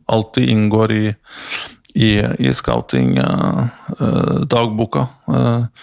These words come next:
jeg tror vel, eh, utfordringen er størst på, på en måte lavere nivå, der du, eh, ja, budsjettene ikke er klare,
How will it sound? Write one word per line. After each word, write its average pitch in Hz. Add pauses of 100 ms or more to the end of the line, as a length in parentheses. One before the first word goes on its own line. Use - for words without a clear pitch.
(640)
jeg -
tror 143
vel, 170
eh, 165
utfordringen 131
er 151
størst -
på, 117 (600)
på 131
en 127
måte 120
lavere 113
nivå, 113
der 113
du, 117 (840)
eh, - (240)
ja, 147 (280)
budsjettene 117
ikke 113
er 104
klare, 110